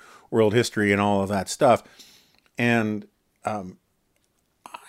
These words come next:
like, I get the point that women's history was ignored in history, but, um, and there are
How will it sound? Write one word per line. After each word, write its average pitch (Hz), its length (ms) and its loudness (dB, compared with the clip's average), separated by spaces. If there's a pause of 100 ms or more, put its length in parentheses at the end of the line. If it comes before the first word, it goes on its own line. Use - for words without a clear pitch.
(120)
like, 226 200 2
I 156 120 2
get 196 220 6
the 135 80 2
point 175 380 2
that 110 220 -4 (100)
women's 131 440 2
history 135 360 2
was 101 160 0
ignored 113 380 0
in 101 100 -2
history, 107 380 -2
but, 92 280 -4 (540)
um, 95 680 -2 (140)
and 98 460 -8
there 107 160 -2
are 104 160 -4